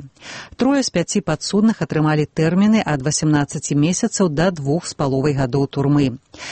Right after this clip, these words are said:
Некалькі дзён таму Швецыя пагадзілася выдаць Польшчы свайго грамадзяніна, замоўніка выкрадання гістарычнага надпісу. Сам надпіс, які быў злодзеямі распілаваны,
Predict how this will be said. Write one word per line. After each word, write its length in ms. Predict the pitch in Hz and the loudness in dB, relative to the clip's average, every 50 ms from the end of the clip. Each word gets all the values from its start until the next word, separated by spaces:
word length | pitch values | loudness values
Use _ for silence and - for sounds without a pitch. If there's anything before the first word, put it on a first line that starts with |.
| - - - - | -16 -6 0 2
Некалькі 400 | 226 269 - 294 269 - - 262 | 2 2 2 0 0 0 0 0
дзён 240 | 202 233 247 240 | 2 2 2 2
таму 240 | - 240 233 226 240 | 2 2 2 2 2
Швецыя 640 | 226 - - 226 247 240 196 - - - - 143 131 | 2 0 -2 0 2 2 0 0 -2 -2 -2 -2 -2
пагадзілася 640 | - 147 127 143 135 131 165 160 160 151 - - 160 | -2 -2 -2 0 0 0 0 0 0 0 0 0 0
выдаць 320 | 147 165 156 160 - - - _ | 0 0 0 0 -2 -6 -6 _
Польшчы 400 | - 214 202 - - - 151 - | -2 0 0 0 -2 -4 -6 -4
свайго 320 | - 151 147 123 156 151 | -2 -2 -2 0 -2 -2
грамадзяніна, 720 | 110 151 151 143 139 131 131 143 143 156 190 220 240 254 233 - - - - | 0 0 2 2 2 2 0 0 2 2 4 4 4 2 0 -4 -10 -14 -10
замоўніка 720 | - 190 202 254 247 214 160 147 160 180 202 220 - 175 143 | -4 -2 0 2 2 2 0 0 0 0 0 0 0 -2 -2
выкрадання 640 | 139 - - 147 135 120 139 139 151 165 170 160 131 | -2 -2 -2 -4 -2 0 0 0 2 2 2 0 -2
гістарычнага 640 | 143 - - 156 139 131 127 - - 151 131 135 | -4 -4 -2 -2 0 0 -2 0 0 0 2 2
надпісу. 720 | 135 131 131 127 120 - - 127 - - - 135 123 139 127 - - - - - - - - | 2 2 2 0 -2 -4 -4 -4 -2 -2 0 -2 -2 -2 -6 -10 -16 -16 -14 -12 -12 -12 -8
Сам 320 | - - 254 277 285 240 | -4 0 2 2 2 2
надпіс, 400 | 170 180 - - - - - - | 2 0 -2 -2 -4 -4 -2 -2
які 300 | 156 - - - 147 135 | -4 -4 -4 -4 -2 0
быў 100 | 143 147 | 0 0
злодзеямі 680 | 147 135 139 156 156 143 127 147 143 135 139 139 139 - | 0 0 0 0 0 0 0 0 2 2 2 2 0 0
распілаваны, 880 | - 143 139 - - - - 131 127 123 123 139 160 185 214 233 226 | -2 -4 -4 -4 -6 -4 -2 -2 0 0 0 2 2 4 4 4 2